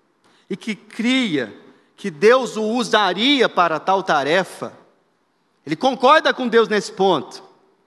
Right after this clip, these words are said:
O que ele não concorda, ou pelo menos não consulta a Deus, e não espera em Deus, é a respeito do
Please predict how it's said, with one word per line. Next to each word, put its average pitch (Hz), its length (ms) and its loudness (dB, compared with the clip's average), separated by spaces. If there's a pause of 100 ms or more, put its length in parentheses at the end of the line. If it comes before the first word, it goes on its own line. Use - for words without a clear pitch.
(640)
O - 100 -14
que - 100 -6
ele 202 180 2
não 208 220 -4
concorda, 170 880 -2
ou 131 100 -10
pelo 143 220 -4
menos 143 200 -6
não 143 140 -6
consulta 190 800 -6
a 160 40 -2
Deus, 123 640 -8 (240)
e 143 60 -10
não 175 180 0
espera 220 580 -2
em 208 100 -6
Deus, 131 480 -4 (260)
é 147 100 -6
a 147 60 0
respeito 156 580 -8
do 127 160 -12